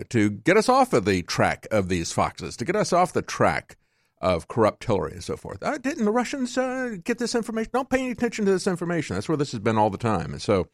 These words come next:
here we are, three years in, and maybe, maybe it is finally dead. I'm not sure, though. I'm not sure if it's really dead yet or not. Uh, one thing that is not dead is Jeffrey Epstein.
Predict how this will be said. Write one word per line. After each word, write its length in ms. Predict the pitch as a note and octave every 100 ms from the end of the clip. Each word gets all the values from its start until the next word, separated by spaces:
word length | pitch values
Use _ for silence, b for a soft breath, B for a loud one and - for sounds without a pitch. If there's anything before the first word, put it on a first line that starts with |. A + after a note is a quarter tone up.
| B B
here 120 | - C4
we 100 | F#3
are, 180 | D#3+
three 200 | D3+ F3+
years 220 | G3+ F#3+ C#3
in, 320 | G2 G#2+ A#2 - b b _
and 200 | G2+ G#2
maybe, 480 | E3+ A#3+ B2 F2+ F#2
maybe 540 | - A2+ D3 A#3+ B3 A#3+
it 160 | - F#3
is 140 | D#3+
finally 420 | E3+ E3 E3+ D#3
dead. 320 | C#3 D3+ - -
I'm 220 | A2+ G3+ G3
not 220 | G3 G#3+
sure, 220 | - F#3
though. 280 | D3+ - - _ _ -
I'm 160 | D#3
not 140 | F3+ -
sure 180 | -
if 120 | D#2+ E2
it's 120 | F2+
really 220 | G2 F#2
dead 240 | F2 D#2+
yet 100 | E2
or 60 | E2
not. 240 | F2 - b b b b -
Uh, 340 | G2+ G2+ F#2
one 440 | - - A#2+ D3 F3+
thing 240 | C#3 G#2+
that 100 | F#2
is 140 | G2
not 240 | A#2+ C#3+ -
dead 320 | D#2+ E2 A2 -
is 220 | A2+ A2
Jeffrey 360 | - C3+ C#3 C#3
Epstein. 520 | G3+ - C#3 F#2